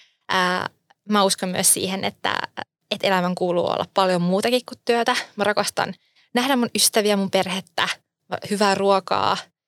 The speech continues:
urheilla, käydä ryhmäliikuntatunneilla, ää, nukkua. Nukkuminen on ihan supertärkeätä mulle. Ja, ja tota, mut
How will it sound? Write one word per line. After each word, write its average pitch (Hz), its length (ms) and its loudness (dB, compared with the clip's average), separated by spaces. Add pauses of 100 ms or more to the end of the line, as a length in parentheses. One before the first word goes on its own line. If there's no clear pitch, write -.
(280)
urheilla, 202 580 2 (100)
käydä 190 320 0 (200)
ryhmäliikuntatunneilla, 190 1300 0 (280)
ää, 196 260 -6 (320)
nukkua. 220 720 2 (220)
Nukkuminen 180 480 -2
on 107 60 -2
ihan 175 180 -6
supertärkeätä 240 800 0
mulle. 247 320 2 (600)
Ja, 196 380 2 (140)
ja 202 200 -2
tota, 202 720 -4 (420)
mut 220 220 -2